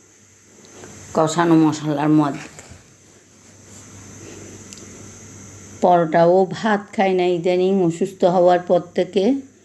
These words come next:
রুটি বা পরোটা খাই, বাট টোটালে খাচ্ছে না আমার হাজব্যান্ড। এ লবণও দিয়ে দিলাম, অসুস্থ, ওর জন্য সবাই দোয়া করবেন যেন সুস্থ হয়ে ওঠে।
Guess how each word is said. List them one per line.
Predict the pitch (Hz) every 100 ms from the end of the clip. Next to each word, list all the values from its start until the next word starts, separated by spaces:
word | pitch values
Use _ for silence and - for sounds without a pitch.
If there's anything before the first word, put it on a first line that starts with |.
| _ _ _ _
রুটি | 185 175 196
বা | 175 175
পরোটা | 175 165 151 147 151
খাই, | 151 185 190 269 262 - _ _ _ _ _ _ _ _ _ _ _ _ - - -
বাট | 180 190 208 -
টোটালে | 202 196 185 180
খাচ্ছে | 180 208 - -
না | 175
আমার | 165 170
হাজব্যান্ড। | 175 185 170 175 170 175 190 - - _ _ _ _ _ _ _ _ _ _ - - - -
এ | 165
লবণও | 170 160 160 165
দিয়ে | 165 165 160
দিলাম, | 160 156 160 165 175 - _ _ _ _ _ _ _ _ _ _ _ - - - - -
অসুস্থ, | 185 - 190 - 220
ওর | 180 170
জন্য | 214 175 175
সবাই | 202 196 170 170
দোয়া | 165 170 160
করবেন | 156 160 151 170 175 175 175
যেন | 170 170
সুস্থ | 165 185 175 -
হয়ে | 170 165 165 165
ওঠে। | 160 175 165